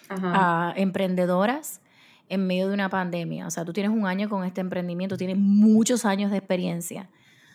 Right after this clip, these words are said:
Speaker 2: Como que tres cosas que tú, eh, les aconseja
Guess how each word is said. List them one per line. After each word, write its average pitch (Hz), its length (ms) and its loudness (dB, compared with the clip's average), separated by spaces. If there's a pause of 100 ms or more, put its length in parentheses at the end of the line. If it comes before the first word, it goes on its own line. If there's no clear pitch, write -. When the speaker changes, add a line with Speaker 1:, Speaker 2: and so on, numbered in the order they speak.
(140)
Speaker 2:
Como 214 220 -2
que 214 120 -2
tres 226 200 0
cosas 269 340 -2
que 208 160 -2
tú, 214 440 -2 (1040)
eh, 180 500 -2
les 190 440 -2
aconseja 190 1000 -2